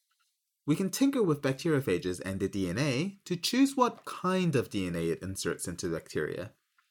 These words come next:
This means that we can make a phage that injects a specific piece of D N A into a bacteria, telling it to produce any kind of protein we want.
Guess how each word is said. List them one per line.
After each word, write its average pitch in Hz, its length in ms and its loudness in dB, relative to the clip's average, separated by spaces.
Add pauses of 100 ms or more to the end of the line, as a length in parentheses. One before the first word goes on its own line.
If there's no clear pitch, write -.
(680)
This 175 160 0
means 269 160 4
that 208 140 4
we 180 100 2
can 180 160 0
make 180 160 2
a 147 60 2
phage 165 440 0
that 104 140 0
injects 113 500 -2
a 113 60 -2
specific 185 640 0
piece 185 220 0
of 147 100 -4
D 131 200 0
N 113 80 -2
A 120 120 2
into 113 180 -2
a 98 60 0
bacteria, 123 680 0 (340)
telling 247 240 0
it 226 80 -4
to 185 80 4
produce 160 440 4
any 196 180 2
kind 170 220 0
of 139 100 0
protein 151 400 0
we 131 160 4
want. 78 440 -6